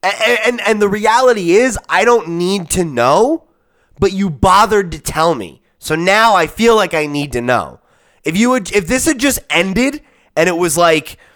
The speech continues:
"We're resetting, you know, we're, we're reestablishing a new balance to the multiverse, and, and, and now it's the Omniverse, and this is what, how it," like, that would have been enough. But once you get into, like, you know, once you start telling me, like, this is how it's constructed,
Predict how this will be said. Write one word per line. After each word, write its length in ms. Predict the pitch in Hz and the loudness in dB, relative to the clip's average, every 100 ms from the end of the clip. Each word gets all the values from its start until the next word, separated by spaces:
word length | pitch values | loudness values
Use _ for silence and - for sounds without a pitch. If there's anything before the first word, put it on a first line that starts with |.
| _ _ _ _ _ _ _ _ | _ _ _ _ _ _ _ _
"We're 240 | - 110 127 | -10 -6 -4
resetting, 480 | 127 131 135 123 117 | -4 -4 -4 -4 -4
you 80 | 120 | -4
know, 100 | 107 | -4
we're, 240 | 113 117 | -4 -4
we're 240 | 113 123 113 | -2 -2 0
reestablishing 840 | 131 151 127 143 139 131 120 131 | 0 -2 -2 -2 -2 -4 -10 -10
a 60 | 120 | -12
new 240 | 123 127 | -8 -6
balance 480 | 120 127 120 113 - | -2 -2 -2 -8 -10
to 100 | 123 | -10
the 80 | 113 | -8
multiverse, 680 | 110 110 107 92 98 92 104 | -8 -8 -12 -8 -10 -10 -14
and, 200 | 101 92 | -14 -14
and, 240 | 95 104 | -14 -14
and 220 | 98 107 | -12 -8
now 260 | 107 135 139 | -4 -2 -2
it's 140 | 120 - | -6 -10
the 120 | 113 | -4
Omniverse, 760 | 117 117 107 95 98 92 - | -2 -2 -6 -10 -8 -8 -10
and 120 | 104 | -6
this 180 | 135 143 | -6 -6
is 120 | 131 | -10
what, 200 | 120 123 | -8 -6
how 200 | - 127 | -4 -4
it," 80 | 113 - - _ | -6 -14 -20 _
like, 300 | 170 170 151 - - | 0 0 0 -8 -2
that 220 | 170 285 | 0 2
would 100 | 381 | 2
have 100 | 320 | 0
been 160 | 240 262 | 0 2
enough. 460 | 185 196 - - - _ - | 2 0 -4 -16 -20 _ -4
But 100 | 170 | 0
once 280 | 208 247 269 | 2 0 -2
you 100 | 233 | -6
get 380 | 131 175 214 185 | -2 0 0 -4
into, 320 | 214 220 202 | -4 -2 0
like, 300 | 180 170 - - _ _ - - - _ - | 0 -2 -6 -20 _ _ -20 -20 -20 _ -8
you 80 | 170 | 0
know, 160 | 202 233 | 0 2
once 280 | 214 220 | 0 -2
you 60 | 240 | -4
start 260 | - 254 240 | 0 0 0
telling 400 | 220 240 233 202 | 0 0 0 -2
me, 160 | 190 | -2
like, 300 | 175 156 120 | 0 0 0
this 200 | 127 175 | -2 -2
is 120 | 214 220 | -4 -2
how 240 | 226 240 | 2 2
it's 140 | 233 | 0
constructed, 920 | - 247 - 311 330 240 240 220 214 | -4 -6 -2 0 0 0 0 0 0